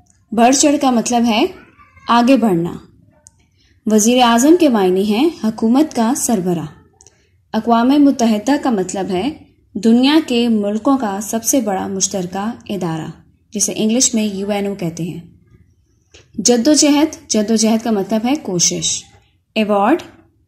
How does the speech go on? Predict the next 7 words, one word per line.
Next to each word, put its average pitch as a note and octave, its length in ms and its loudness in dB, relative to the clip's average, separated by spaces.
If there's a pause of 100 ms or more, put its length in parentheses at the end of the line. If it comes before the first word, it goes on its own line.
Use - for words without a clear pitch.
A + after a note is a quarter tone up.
(220)
इनाम A3 340 2
को C#4 120 0
बोलते C4 340 0
हैं, C4+ 360 -2
एजाज़ F#3+ 500 -4
को। D4+ 340 -2 (360)
Shields, - 640 0